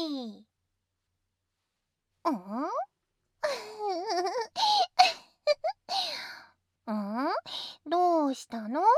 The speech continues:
人間。そうやって、私に向かってお手手を向けて。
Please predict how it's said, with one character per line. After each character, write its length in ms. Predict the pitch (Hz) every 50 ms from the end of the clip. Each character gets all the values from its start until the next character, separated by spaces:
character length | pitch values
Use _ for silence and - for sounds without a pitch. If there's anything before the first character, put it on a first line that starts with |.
| 807 880 679 381
人 480 | 269 254 247 247 233 233 220 214 220
間。 640 | 220 247 262 254 254 240 226 214 196 196 190 202 - - - - - - - - - _
そ 220 | - - 285 277
う 100 | 240 233
や 200 | 220 208 208 208
っ 20 | 220
て、 240 | - _ _ - 226 220 214 208 202 202 202 196 202 226 339 440 - 392 330
私 420 | 269 240 214 - 220 214 - 214
に 140 | 202 208 208
向 140 | 208 214 220
か 160 | - 233 226
っ 40 | 220
て 160 | _ - 233
お 100 | 233 240
手 160 | - 269 269
手 200 | - - 247 240
を 100 | 226 214
向 320 | 214 214 214 214 220 233 - _ _ _ _ _ _
け 300 | - 247 233 233 233 240 - _ _ _ _ _ _ _ _
て。 60 | -